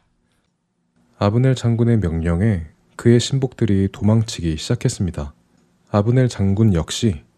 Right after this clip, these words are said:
목숨을 건지기 위해 도망하기 시작했지요. 그런데 다윗 왕의 군대 장관 요압에게는 두 명의 동생이 있었습니다. 아비새와 아사헬이 그들이지요. 이 중 막내 동생 아사헬은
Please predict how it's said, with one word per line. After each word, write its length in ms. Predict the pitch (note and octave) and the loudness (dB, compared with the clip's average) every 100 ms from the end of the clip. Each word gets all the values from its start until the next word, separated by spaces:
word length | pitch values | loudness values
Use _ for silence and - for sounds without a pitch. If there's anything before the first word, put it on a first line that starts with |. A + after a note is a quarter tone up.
| - | -6
목숨을 460 | G2 - B2+ B2 A2+ | -4 -2 0 2 2
건지기 500 | F#2 E2+ F#2 F#2 D#2 | 0 0 0 0 -2
위해 320 | D2 E2 G2+ _ - - | -4 -6 -8 _ -20 -4
도망하기 520 | G2 A2+ G2 D#2 D2+ | 0 2 2 -2 -4
시작했지요. 600 | - B2 - - D#2 D2 _ _ _ _ _ _ _ _ _ _ | -4 -4 -4 -4 -6 -8 _ _ _ _ _ _ _ _ _ _
그런데 360 | A#2 A#2+ A#2+ E2 | 0 2 2 -2
다윗 360 | - F#2+ A2+ - | -2 0 0 2
왕의 360 | G#2 A2 G#2+ G2+ | 2 4 2 0
군대 200 | F#2+ F#2 | -2 0
장관 460 | E2 D2 D2+ C#2+ - - | -2 -4 -6 -8 -14 -2
요압에게는 680 | F#2+ F2+ E2+ D#2+ D#2+ G#2+ D#2+ _ _ _ _ - | 2 2 0 -2 0 -2 -4 _ _ _ _ -14
두 160 | - A2+ | -2 2
명의 340 | B2 B2 A#2+ | 4 4 2
동생이 480 | - G2+ G2+ B2+ A2+ | 2 0 4 4 2
있었습니다. 640 | - D2+ D#2+ D2+ D2+ D2 _ _ _ _ _ _ _ | 0 -6 -8 -8 -8 -12 _ _ _ _ _ _ _
아비새와 640 | F2 F2 G#2+ - E2 A#2 - _ _ _ _ _ _ _ | -4 0 0 -2 -4 -4 -6 _ _ _ _ _ _ _
아사헬이 640 | F#2 F2+ B2 A2+ G#2 F#2+ F#2 | 0 2 2 4 4 2 0
그들이지요. 600 | - A2+ A2 E2+ - C#2+ - _ _ _ _ _ _ _ | -2 0 0 -2 -8 -12 -14 _ _ _ _ _ _ _
이 100 | G#2+ | 0
중 220 | A2 C3+ | 2 2
막내 320 | G#2 E2+ G2+ A#2+ | 2 2 2 2
동생 440 | A2+ G#2+ A2 F#2+ | 2 2 0 0
아사헬은 640 | D#2 D#2+ F2+ D#2+ A2 E2+ | -2 0 0 0 -2 -4